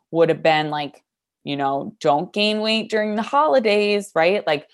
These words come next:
"Don't eat sweets during the holidays. Let's do this detox during the holidays to, to not gain weight."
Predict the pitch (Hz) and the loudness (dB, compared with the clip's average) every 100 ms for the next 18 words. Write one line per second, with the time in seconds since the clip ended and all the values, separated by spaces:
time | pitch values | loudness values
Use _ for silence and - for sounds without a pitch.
0 | _ _ - 170 160 180 208 214 - 220 | _ _ 2 4 4 2 -2 -4 -8 -4
1 | 220 220 - 226 220 233 226 277 277 233 | -4 -6 -6 -4 -2 -4 -4 -4 -2 -2
2 | 208 196 202 202 _ _ _ 170 170 170 | 0 0 -2 -6 _ _ _ 0 0 0
3 | 180 196 190 185 185 185 - - 208 196 | -6 0 2 4 4 4 0 -10 -10 -6
4 | 240 277 214 208 196 196 - 180 170 185 | -4 -4 2 4 2 0 -2 2 2 0
5 | 196 254 262 226 196 185 180 - 175 160 | -4 -2 0 0 0 -2 -4 -10 -4 -4
6 | 156 _ _ - 175 160 151 - 202 208 | -4 _ _ -8 -6 -2 -4 -4 -4 -4
7 | 214 220 262 233 202 - | -2 -2 -2 -2 -4 -8